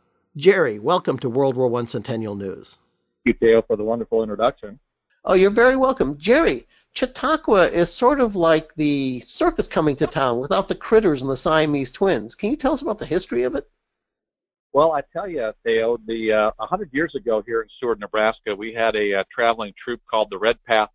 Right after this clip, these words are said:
Speaker 2: Chautauqua out of New York, uh, visit here on a yearly basis. They would put up a big white circus tent, minus all the animals and critters you were talking about, and they brought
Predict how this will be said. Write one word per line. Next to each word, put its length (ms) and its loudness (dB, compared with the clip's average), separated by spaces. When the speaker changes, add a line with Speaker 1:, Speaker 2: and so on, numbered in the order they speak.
Speaker 2:
Chautauqua 520 -2
out 140 -2
of 140 -8
New 80 -12
York, 340 0
uh, 160 -2
visit 320 -4
here 260 -2
on 120 -4
a 20 -10
yearly 400 -4
basis. 440 -2
They 120 -6
would 120 -4
put 120 -2
up 100 -4
a 80 -4
big 320 2
white 340 0
circus 380 -6
tent, 260 -4
minus 400 -2
all 140 4
the 100 0
animals 380 -2
and 100 -12
critters 320 0
you 60 -6
were 80 -6
talking 340 2
about, 260 2
and 100 -2
they 60 2
brought 240 2